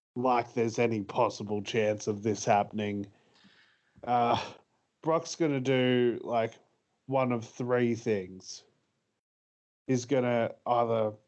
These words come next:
do one more fight in the U F C, he's gonna try to leverage more money out of the W W E than what he's got, which is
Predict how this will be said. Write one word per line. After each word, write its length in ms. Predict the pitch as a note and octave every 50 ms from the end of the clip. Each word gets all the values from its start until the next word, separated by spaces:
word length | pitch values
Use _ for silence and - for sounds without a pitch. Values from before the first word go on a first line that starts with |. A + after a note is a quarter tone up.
| _ _ _
do 220 | - D3+ D3 C#3 C3+
one 240 | B2+ C3+ C#3 C3 C3+
more 280 | C3+ C3+ B2+ B2+ A#2+ A2+
fight 440 | - - A#2+ A#2 A#2 A#2 A2+ -
in 160 | - A#2+ A#2 A2
the 100 | A2 A2
U 260 | A2+ A2+ A#2 A2 A2
F 160 | A2+ A2 -
C, 500 | - - - A#2 G#2 G2+ G2+ G2+ G#2 A2 - _ _ _ _ _ _ _ _
he's 200 | C3 B2 A#2 A2+
gonna 560 | - D3+ C#3 B2+ B2+ B2 A#2+ A#2+ A#2 A2 G#2+ - - _ _ _ _ _ _ _ _ _ _ _ _ _ _ _ _ _
try 200 | - - D3 C3+
to 80 | C3 C3
leverage 680 | B2 A#2 B2 C3 C3 B2+ G#2+ A#2+ A#2+ A#2 A#2 A#2 G#2+ G#2
more 340 | A2+ A#2+ B2 A#2+ A#2+ A#2+ A#2
money 440 | A#2 A#2+ A2+ A2+ A2+ A2+ A2+ A2 G#2+
out 180 | G#2+ A2 A2 A2
of 240 | A2 G#2+ G2+ G2 G2
the 80 | G#2 G2+
W 300 | G2+ A2+ G2+ G2+ G#2 G2+
W 400 | G2+ A2 G2+ G2+ G#2 G#2 G#2 G2+
E 120 | G#2 G#2+
than 200 | G2+ G2 G#2 G2 G2+
what 140 | G2+ G2 G2
he's 180 | G2 G2 G2 -
got, 340 | - G2+ F#2+ F#2+ F#2+ - - _ - - _ _ _ _ _ _ _ _ _ _ _ _ _ _ _ _
which 260 | - A#2 A2+ - -
is 260 | A2 F#2+ F2+ - -